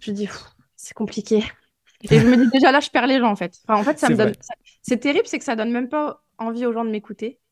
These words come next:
Speaker 1: Donc, je me
Speaker 2: Mm.
Speaker 1: dis, déjà, c'est nul, parce que je leur donne pas envie, je leur vends pas du rêve.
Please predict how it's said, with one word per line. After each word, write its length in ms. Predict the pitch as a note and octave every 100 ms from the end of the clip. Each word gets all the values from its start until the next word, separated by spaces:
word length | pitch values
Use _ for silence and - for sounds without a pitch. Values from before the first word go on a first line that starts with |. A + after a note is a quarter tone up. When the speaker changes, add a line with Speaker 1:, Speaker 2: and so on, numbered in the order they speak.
| _
Speaker 1:
Donc, 100 | G3+
je 60 | F#3+
me 60 | G#3+
Speaker 2:
Mm. 40 |
Speaker 1:
dis, 100 | G3
déjà, 260 | G3 A3+ B3+
c'est 160 | B3+
nul, 220 | A3+ B3 A3+
parce 200 | F#3+ -
que 120 | F#3+
je 60 |
leur 140 | G3 F3+
donne 180 | F3+ F#3
pas 120 | A3
envie, 340 | G#3+ G#3 A#3
je 100 | A#3
leur 120 | G3 F#3
vends 120 | F#3
pas 120 | G#3
du 120 | F#3+
rêve. 220 | G3 A3